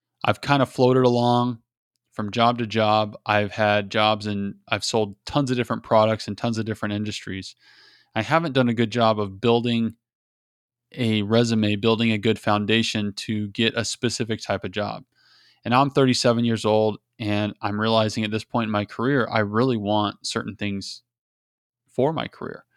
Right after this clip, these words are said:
And I didn't really know how to position myself and how to, to do it so that I could get those things.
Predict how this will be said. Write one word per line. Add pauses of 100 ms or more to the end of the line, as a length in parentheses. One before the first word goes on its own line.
(500)
And
I
didn't
really
know
how
to
position
myself
and
how
to, (360)
to
do
it
so
that
I
could (640)
get
those
things.